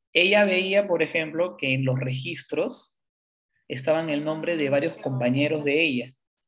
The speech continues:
que ellos ya se habían vacunado porque ellos ya estaban de, este, interinos en ot-, en otros hospitales.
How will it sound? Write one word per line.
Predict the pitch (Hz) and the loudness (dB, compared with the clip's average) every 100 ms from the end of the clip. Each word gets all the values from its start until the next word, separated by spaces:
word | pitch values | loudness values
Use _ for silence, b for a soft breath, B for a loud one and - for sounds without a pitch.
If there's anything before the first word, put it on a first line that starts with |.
| _ _ _ | _ _ _
que | - 123 | 2 4
ellos | 160 151 | 4 2
ya | 151 | -2
se | 160 | -2
habían | 160 156 | -2 -2
vacunado | 143 147 143 160 | -4 -4 -4 -4
porque | 147 131 127 | -6 -6 -4
ellos | 135 135 | -4 -2
ya | 139 | -4
estaban | 135 - 147 147 165 - _ _ _ - | -2 -2 0 -2 -6 -12 _ _ _ -4
de, | 143 135 | 0 2
este, | 131 135 | 2 0
interinos | 131 131 143 135 139 156 165 - - | -2 -2 -2 0 0 -2 -4 -8 -8
en | 135 135 | -4 -2
ot-, | 139 - | -4 -6
en | 135 | -6
otros | 143 - - _ - | -4 -6 -14 _ -16
hospitales. | - - 127 - - 117 - | -14 -10 -4 -2 -2 -8 -12